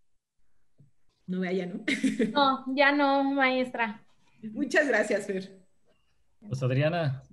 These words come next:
Speaker 3: no sé si con esto cerramos.
Speaker 1: Ujú.
Speaker 3: Y, pues, yo básicamente agradecerte toda la disposición, el taller, bastante dinámico. Me metí tres o cuatro veces y se ve una participación bastante rica, bastante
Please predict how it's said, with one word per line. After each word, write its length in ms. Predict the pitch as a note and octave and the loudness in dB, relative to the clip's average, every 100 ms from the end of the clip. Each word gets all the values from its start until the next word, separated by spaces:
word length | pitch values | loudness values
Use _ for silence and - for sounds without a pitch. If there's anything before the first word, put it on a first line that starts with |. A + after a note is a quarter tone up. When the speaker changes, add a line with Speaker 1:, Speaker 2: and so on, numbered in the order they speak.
| - | -18
Speaker 3:
no 440 | C#3+ C3+ C#3+ B2+ C3+ | -14 -12 -6 -2 -2
sé 180 | E3+ | -2
si 320 | D#3+ E3 C3 A#2 | -4 0 0 2
con 160 | A#2 | 0
esto 160 | B2+ C3+ | 0 0
cerramos. 680 | C3+ C3 D#3 A3 - - _ _ _ _ _ - | 2 2 2 -2 -8 -20 _ _ _ _ _ 0
Speaker 1:
Ujú. 480 | C4 D#4 F#4 - - _ _ _ _ | 0 0 -6 -10 -20 _ _ _ _
Speaker 3:
Y, 520 | A#2+ A2+ A#2 A2 A2 | -6 -2 0 0 -2
pues, 160 | G#2+ A2+ | -4 -2
yo 80 | C3 | 0
básicamente 520 | E3 F3+ D#3 D#3 D#3 | 0 2 4 6 6
agradecerte 1300 | E3+ C#3+ C3 D#3+ D#3+ F3 E3 C3+ A#2+ A#2+ A#2+ A2+ F#2 _ _ _ _ _ _ | 6 6 6 2 2 2 4 6 4 2 -4 -4 -4 _ _ _ _ _ _
toda 220 | C#3 C#3 | -2 0
la 160 | C#3+ B2 | 2 0
disposición, 760 | G#2 - A2+ A2 - D3+ E3 | 0 -8 -8 -6 2 2 2
el 120 | C3+ | -4
taller, 400 | - A2+ C3+ D3+ - - - | -2 2 2 0 -10 -18 -12
bastante 720 | - - D3 C#3 D3+ C3+ A2+ | -10 -2 -2 2 4 4 2
dinámico. 680 | C3 A#2 B2+ C#3+ D3+ E3 E3 - _ _ _ _ | 0 2 4 4 2 -2 -4 -8 _ _ _ _
Me 360 | - A#2 A#2 A2 | -6 -2 0 0
metí 280 | A#2 A2+ C3 | 0 2 0
tres 220 | C3+ C#3+ | 2 -2
o 60 | C#3 | 2
cuatro 240 | C#3+ C#3 | 0 4
veces 400 | C#3 C#3 C#3+ C3+ | 4 2 0 -4
y 60 | A2+ | -2
se 100 | A#2+ | 0
ve 60 | |
una 160 | B2+ C#3+ | 0 0
participación 840 | C3+ A#2+ A2 A#2+ A2 C3 C3 C3+ | 0 -2 -4 -4 0 6 6 8
bastante 800 | C3 B2+ B2+ B2+ C3 B2+ A2+ G2+ | 4 2 0 0 2 2 2 -2
rica, 400 | B2 C#3 C3+ C#3+ | 2 2 2 0
bastante 800 | C3 A2+ B2 A#2+ B2 B2 G#2 F#2 | 0 -2 -2 -4 -2 -2 -2 -8